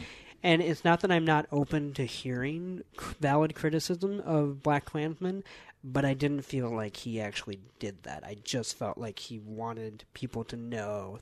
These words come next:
that Spike Lee is a quote-unquote liar. And, like, don't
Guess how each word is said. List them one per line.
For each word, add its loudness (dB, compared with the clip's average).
that -6
Spike -4
Lee -2
is -4
a -6
quote-unquote -6
liar. -6
And, 4
like, 4
don't 4